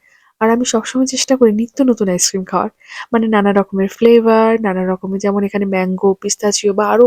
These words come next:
কত কিছু নতুন নতুন আছে যেটা আমার এখনো ট্রাই করা হয়নি। সবকিছু নেওয়া হয়ে গেছে। এখন আমরা এসেছি বাড়ি থেকে একটু দূরে মরিসনসে। এখানে এসে টুকটাক যেগুলো ওই দোকানে পাইনি সেগুলো এখান থেকে নিয়ে নিলাম, আর তার সাথে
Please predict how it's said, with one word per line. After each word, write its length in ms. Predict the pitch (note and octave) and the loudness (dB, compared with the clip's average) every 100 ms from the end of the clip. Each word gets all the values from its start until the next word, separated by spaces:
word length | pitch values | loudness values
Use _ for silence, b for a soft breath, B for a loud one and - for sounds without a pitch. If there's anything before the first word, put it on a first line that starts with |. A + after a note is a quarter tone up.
| B3 | 2
কত 140 | - - A3 | -6 -10 -6
কিছু 180 | B3 A#3+ A3 | -4 -2 -2
নতুন 180 | G#3 G#3+ | -2 -4
নতুন 180 | G#3+ A3+ A3 | -2 -2 -2
আছে 180 | - - B B B G#3+ | -4 -8 B B B 0
যেটা 160 | G#3 G3 | 0 2
আমার 120 | F#3 F3+ | -2 -4
এখনো 180 | E3+ A3 B3 | -4 -4 -4
ট্রাই 180 | - D#3+ - | -2 -2 -2
করা 180 | D#3+ E3+ | -4 -2
হয়নি। 240 | E3+ F3 G3 _ - | -4 -6 -12 _ -4
সবকিছু 360 | A3 G#3 A3 A#3+ A3 | -2 -2 -4 -2 0
নেওয়া 180 | G#3+ G#3+ | 0 0
হয়ে 160 | A3 G#3+ | 2 2
গেছে। 220 | A3 - D#4 b b b - | 2 0 -4 b b b -12
এখন 220 | F#3 A#3 A#3 | -8 -4 -2
আমরা 140 | A#3 B3 | 2 2
এসেছি 260 | B3 - A3+ B3 - F#3 | 2 -2 -4 -8 -8 -6
বাড়ি 200 | F3+ F#3+ | -4 -2
থেকে 160 | B3 C4+ C4+ _ A3 | -4 -4 -10 _ -16
একটু 220 | _ C#4+ A#3 | _ 0 2
দূরে 180 | F#3+ A#3 b b G3+ | 2 0 b b -2
মরিসনসে। 640 | F#3 F3 - F3 F3 G3 - b b - | 0 0 -2 -6 -6 -10 -12 b b -4
এখানে 260 | A#3 B3+ C4 | -2 2 2
এসে 120 | C4 C4+ | 2 -2
টুকটাক 280 | B3 - B3 A#3+ | -4 -2 -2 0
যেগুলো 220 | A#3+ B3 | 2 4
ওই 80 | A#3 | 4
দোকানে 320 | A3+ A#3 B3 B3 | 4 0 -2 -2
পাইনি 300 | B3 B3+ A#3 B3+ | 0 0 0 -4
সেগুলো 320 | - G#3 G3 G#3 | -8 -8 0 0
এখান 160 | G3+ G3+ G3+ | 0 -2 -2
থেকে 140 | G#3+ A3 | -2 0
নিয়ে 140 | A3+ A3+ | 2 2
নিলাম, 240 | A3+ C4 - _ _ _ - | 2 0 -4 _ _ _ -8
আর 120 | F#3+ - | -8 -6
তার 160 | G3+ - | -6 -4
সাথে 200 | A#3+ | -6